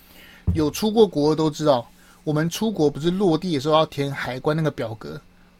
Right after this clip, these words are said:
那到底是填台湾还是填中华民国？当然是填台湾啊。日本当年与台湾断交，其实就是与中华民国断交嘛。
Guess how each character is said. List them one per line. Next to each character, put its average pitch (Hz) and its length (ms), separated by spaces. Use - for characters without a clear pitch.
那 214 180
到 208 180
底 151 60
是 180 120
填 160 380
台 143 240
湾 160 220
还 139 160
是 156 100
填 135 220
中 147 160
华 131 140
民 120 160
国？ 139 200
当 247 140
然 202 80
是 233 80
填 170 240
台 143 220
湾 151 200
啊。 156 140
日 240 160
本 160 180
当 196 180
年 165 140
与 135 140
台 139 220
湾 160 180
断 156 220
交， 127 240
其 208 180
实 214 120
就 240 140
是 226 180
与 139 160
中 185 260
华 147 180
民 147 180
国 139 180
断 139 260
交 120 200
嘛。 110 160